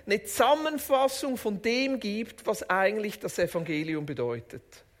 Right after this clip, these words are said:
„Denn ich habe euch vor allem überliefert, was ich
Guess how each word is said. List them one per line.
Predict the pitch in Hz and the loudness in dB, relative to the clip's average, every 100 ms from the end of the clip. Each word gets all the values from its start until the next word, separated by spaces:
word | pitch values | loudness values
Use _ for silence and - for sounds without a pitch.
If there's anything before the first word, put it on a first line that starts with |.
| _ _ _ _ _ _ _ _ _ - | _ _ _ _ _ _ _ _ _ -2
„Denn | 175 | 0
ich | 233 285 - | 0 -2 2
habe | 233 220 208 | 4 6 6
euch | 226 233 - - | 4 2 -4 -6
vor | - 190 - | 0 0 2
allem | 175 196 240 | 2 2 2
überliefert, | 247 220 202 202 220 226 208 - | 2 0 -2 -6 -6 -6 -4 -2
was | 170 - | -2 -2
ich | 156 - | -10 -10